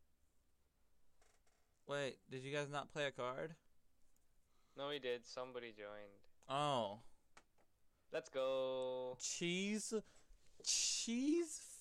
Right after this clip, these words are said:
Speaker 1: Oh, I can't say that. But why are there
Speaker 2: Why
Speaker 1: people
Speaker 2: there's
Speaker 1: joining?
Speaker 2: so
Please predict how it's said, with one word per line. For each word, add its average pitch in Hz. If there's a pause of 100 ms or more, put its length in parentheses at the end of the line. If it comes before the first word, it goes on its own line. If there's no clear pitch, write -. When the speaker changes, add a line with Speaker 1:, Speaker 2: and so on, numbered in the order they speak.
(800)
Speaker 1:
Oh, 110
I 101
can't 110
say 147
that. 104 (500)
But 196
why 214
are 330
there 392
Speaker 2:
Why 269
Speaker 1:
people 302
Speaker 2:
there's 190
Speaker 1:
joining? 320
Speaker 2:
so 208